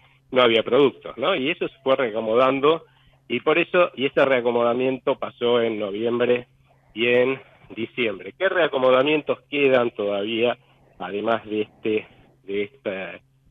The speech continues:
eh, digamos, de lo que nos quedó de, todavía de reflejar de la destrucción de nuestra moneda por parte del anterior gobierno? Eh, bueno, las, eh, los precios regulados, algunos precios regulados, vamos a ver que se recomponen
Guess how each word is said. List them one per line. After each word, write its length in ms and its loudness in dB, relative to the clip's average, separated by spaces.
eh, 320 -12
digamos, 320 -2
de 100 -4
lo 140 -6
que 120 -12
nos 200 -10
quedó 400 2
de, 240 2
todavía 380 0
de 80 0
reflejar 580 -6
de 120 -4
la 100 -12
destrucción 580 -8
de 80 -8
nuestra 240 -10
moneda 380 -2
por 200 -18
parte 320 -10
del 80 -8
anterior 420 -4
gobierno? 540 2
Eh, 400 -4
bueno, 220 -6
las, 240 -10
eh, 120 -14
los 180 -10
precios 320 -4
regulados, 520 0
algunos 360 -4
precios 280 -4
regulados, 480 0
vamos 300 -10
a 60 -14
ver 260 -8
que 220 -6
se 80 -2
recomponen 840 -4